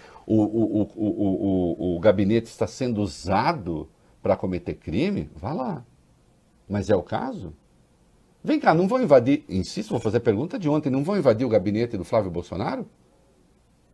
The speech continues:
O Queiroz estava com ele até dois mil e dezoito, entre o primeiro e o segundo turno, lá na Assembleia do Rio.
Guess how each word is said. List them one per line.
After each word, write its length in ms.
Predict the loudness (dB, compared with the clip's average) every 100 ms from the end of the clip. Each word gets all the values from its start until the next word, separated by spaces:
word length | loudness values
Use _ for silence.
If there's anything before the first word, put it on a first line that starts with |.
| _ _ _ _ _ _ _ _ _ _ _ _ _ _ _ _ _ _ _
O 80 | -10
Queiroz 380 | 2 4 6 4
estava 300 | 2 0 0
com 240 | 2 2
ele 400 | 4 2 0 -4 -10 _ -4
até 580 | -4 0 4 4 2 -4 _ _ _
dois 220 | -2 0 0
mil 120 | -2
e 40 |
dezoito, 600 | -4 -2 2 0 -2 -10 -12 _ _
entre 220 | 0 0
o 40 | 2
primeiro 300 | 2 2 0
e 40 |
o 20 |
segundo 340 | -2 -4 -2 -2
turno, 400 | 2 2 2 -6 -16 _ _ _
lá 180 | 2 4
na 60 | 4
Assembleia 420 | 0 0 2 4
do 100 | 2
Rio. 300 | 4 2 2